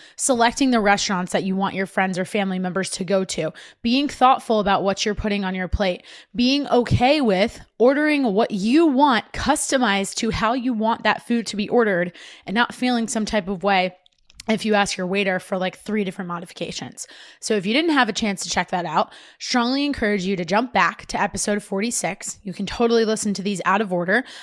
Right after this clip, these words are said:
but just know that all of them are connected and tied to this entire theme of food for the holidays.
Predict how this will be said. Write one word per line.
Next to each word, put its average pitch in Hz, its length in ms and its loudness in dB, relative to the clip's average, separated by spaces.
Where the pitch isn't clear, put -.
but 233 140 0
just 247 240 2
know 214 360 2
that 202 220 -2
all 202 220 4
of 220 80 0
them 240 160 0
are 254 100 0
connected 240 500 0
and 262 140 0
tied 180 380 0
to - 80 -20
this 202 180 -8
entire 208 420 -2
theme 220 360 -4
of 180 340 -2
food - 380 -6
for 185 160 -4
the 180 60 -4
holidays. - 680 -10